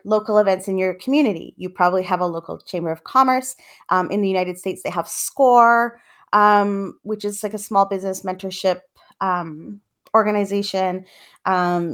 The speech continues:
you may have, like, local business, uh, business networking associations, or, like, we have in Vancouver, business improvement associations, which are, uh, groups that represent businesses operating in a particular neighborhood that kinda get together and talk about the business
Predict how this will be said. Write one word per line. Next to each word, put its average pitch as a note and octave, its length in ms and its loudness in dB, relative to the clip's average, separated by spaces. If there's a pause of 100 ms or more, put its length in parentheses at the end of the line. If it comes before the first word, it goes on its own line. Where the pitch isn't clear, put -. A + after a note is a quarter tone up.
you F#3+ 160 -2
may F3+ 180 0
have, F3+ 380 -6
like, F3 240 -4
local F3+ 320 2
business, E3+ 640 -4 (160)
uh, E3 240 -8 (200)
business F3+ 320 -4
networking F3+ 520 0
associations, E3+ 880 -4
or, E3+ 500 4
like, F3 200 -6
we G#3 100 -2
have F3 200 -2
in F3 120 -6
Vancouver, F3 480 -4
business E3+ 460 -6
improvement A3 540 -2
associations, F3+ 840 -4
which F3 220 -10
are, E3 320 2 (520)
uh, E3 220 6
groups G3 400 2
that - 180 2
represent F3+ 560 0 (200)
businesses F#3+ 760 -2
operating F3 480 2
in D#3 80 -2
a D#3 60 -6
particular F#3+ 600 -2
neighborhood B3 580 2 (180)
that G3+ 180 -4
kinda G3 220 -2
get G3 160 -10
together G3 340 0
and F3+ 80 -4
talk - 180 -10
about E3+ 300 -6
the D#3+ 200 -2
business D#3 460 -8